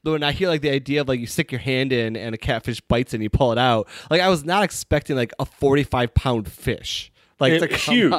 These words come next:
Speaker 1: out. <laughs> It's
Speaker 2: Gi-, like,
Speaker 1: gigantic.
Speaker 2: the biggest fish.
Speaker 1: Yeah.
Speaker 2: And
Speaker 1: And
Speaker 2: it's
Speaker 1: so
Speaker 2: chomping down on your leg.
Speaker 1: Oh my gosh. Oh,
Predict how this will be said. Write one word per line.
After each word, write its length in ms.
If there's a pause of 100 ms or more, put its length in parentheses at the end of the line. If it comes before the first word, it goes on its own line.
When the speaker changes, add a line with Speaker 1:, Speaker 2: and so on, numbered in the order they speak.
(160)
Speaker 1:
out. 140
<laughs> 40
It's 440
Speaker 2:
Gi-, 140
like, 520 (160)
Speaker 1:
gigantic. 160
Speaker 2:
the 100
biggest 520
fish. 440 (320)
Speaker 1:
Yeah. 360
Speaker 2:
And 60 (580)
Speaker 1:
And 120
Speaker 2:
it's 80
Speaker 1:
so 160
Speaker 2:
chomping 500
down 220
on 80
your 160
leg. 520 (360)
Speaker 1:
Oh 240
my 260
gosh. 600 (180)
Oh, 1000